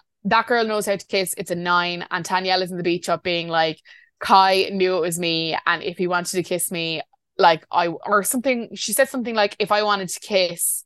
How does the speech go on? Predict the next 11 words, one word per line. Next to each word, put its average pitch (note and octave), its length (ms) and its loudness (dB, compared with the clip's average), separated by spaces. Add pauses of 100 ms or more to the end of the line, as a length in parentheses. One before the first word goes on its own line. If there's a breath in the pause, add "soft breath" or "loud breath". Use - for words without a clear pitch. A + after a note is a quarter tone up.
him, E3+ 440 2 (180)
I'm F3+ 220 2
able, E3+ 560 0 (100)
but F#3 80 0
I F3 60 2
just E3+ 220 -6
didn't. D#3 440 -6
So - 160 0
I D#3 60 2
didn't." C3 420 -12 (440 loud breath)
Um, F3 520 4